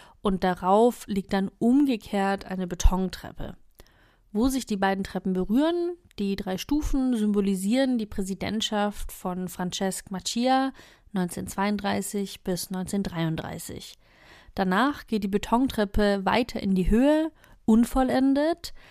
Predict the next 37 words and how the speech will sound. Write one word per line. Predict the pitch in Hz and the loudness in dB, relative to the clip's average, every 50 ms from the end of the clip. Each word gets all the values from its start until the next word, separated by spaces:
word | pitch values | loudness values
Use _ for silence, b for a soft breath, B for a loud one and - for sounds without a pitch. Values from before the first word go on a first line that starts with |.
| b b b b | b b b b
weil | 208 190 180 208 226 | -2 0 2 2 2
die | 233 | 0
katalanische | 226 - 202 - - 175 175 170 - 220 247 262 240 - - 208 | -2 -4 -4 -2 -2 -2 0 2 2 4 4 4 0 0 -2 0
Geschichte | 196 196 - - 208 208 196 - - - 202 196 196 196 - _ | 0 0 0 2 2 2 0 -2 -4 0 0 2 2 0 -2 _
eben | 214 202 190 208 | 2 2 4 2
auch | 202 - 185 185 180 165 - - - - | 2 2 2 4 4 2 2 -2 -4 -2
immer | - 185 185 185 175 | 0 2 4 4 2
weitergeht. | 170 151 151 - - 147 - - - - - - - _ - - _ _ _ b b b b b b b b b b b b b | 2 -2 -2 -4 -6 -12 -10 -10 -10 -10 -10 -12 -16 _ -20 -20 _ _ _ b b b b b b b b b b b b b
Wenn | - 226 269 | 2 4 6
ihr | 294 285 | 6 6
dieses | 220 208 208 208 208 202 - | 6 4 2 2 0 0 0
Monument | 208 202 196 202 202 196 196 202 196 | 0 2 2 2 2 2 0 0 -2
grad | - 190 190 - | -2 -6 -4 -2
nicht | - 202 196 | -4 -6 -4
vor | - - 214 | -2 0 0
euch | - - 202 - - | 0 0 -2 -2 2
habt, | 202 196 190 - - - - | 2 2 2 0 -10 -16 -10
hat | - - 214 208 | -6 -6 -6 -6
es | 202 - | -8 -10
vielleicht | - 202 190 185 185 - - - | -6 -4 -2 -2 -4 -4 -4 -4
jetzt | 196 196 - - | -4 -4 -2 0
nicht | 240 277 285 - | 2 2 2 0
so | - 240 | -2 -2
viel | - 247 226 | 0 0 2
Sinn | 214 233 233 | 2 2 2
gemacht. | 226 226 226 226 226 233 233 - - - - B B B B B B B B B | 2 2 2 2 2 2 0 -2 -8 -16 -16 B B B B B B B B B
Vielleicht | - - 220 196 196 190 - - | -4 0 2 2 2 2 0 -2
auch, | - 190 - | -4 0 4
wenn | 196 226 269 | 6 6 8
ihr | 262 | 8
es | 254 - | 6 4
grad | - - 208 214 | 4 2 2 4
vor | - - - 214 | 6 6 6 8
euch | 220 208 214 - - | 6 6 4 4 6
habt, | 214 202 226 208 - - - - | 6 6 6 4 -4 -8 -6 -2
aber | - 180 185 185 180 175 170 | 0 0 2 2 2 2 2
ja, | 170 160 147 101 - | 2 2 2 0 -2